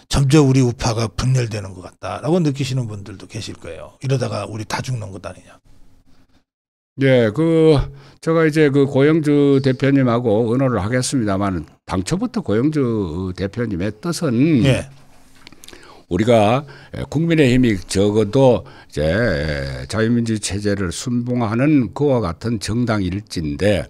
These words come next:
Speaker 2: 우리가 바깥에서 떠들더라도 나중에 가서는 이걸 정치적으로 우리가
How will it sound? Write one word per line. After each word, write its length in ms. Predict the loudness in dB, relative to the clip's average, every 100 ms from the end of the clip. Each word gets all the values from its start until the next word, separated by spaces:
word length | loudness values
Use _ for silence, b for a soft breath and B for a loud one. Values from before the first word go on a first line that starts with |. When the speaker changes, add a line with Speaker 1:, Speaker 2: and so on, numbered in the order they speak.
| B B B -6
Speaker 2:
우리가 320 | -2 0 0
바깥에서 560 | -2 -6 -6 -6 -6 -6
떠들더라도 680 | -8 -8 -6 -4 -4 -4 -6
나중에 420 | -4 -6 -2 -2
가서는 420 | -2 0 0 0
이걸 220 | 0 -2
정치적으로 720 | 0 -2 -2 -2 -2 0 0 0
우리가 340 | 0 -2 -2